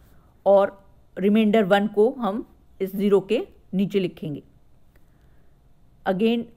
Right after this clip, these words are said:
टू को टू से डिवाइड करने पर वन टाइम्स जाएगा, तो रिमाइंडर ज़ीरो लिखेंगे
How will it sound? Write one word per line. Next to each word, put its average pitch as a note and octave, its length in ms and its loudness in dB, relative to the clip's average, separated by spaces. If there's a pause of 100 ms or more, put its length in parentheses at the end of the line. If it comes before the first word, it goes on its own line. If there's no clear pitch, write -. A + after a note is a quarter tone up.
(220)
टू B3+ 80 0
को A3+ 420 0 (1500)
टू A#3 120 -2
से A#3+ 140 2
डिवाइड G3 280 4
करने G3 240 -2
पर G3 240 0 (280)
वन G3 220 0
टाइम्स A3+ 280 2
जाएगा, G#3+ 420 0 (800)
तो F#3+ 60 -4
रिमाइंडर F#3+ 420 0
ज़ीरो G3+ 560 0 (500)
लिखेंगे A3+ 500 -2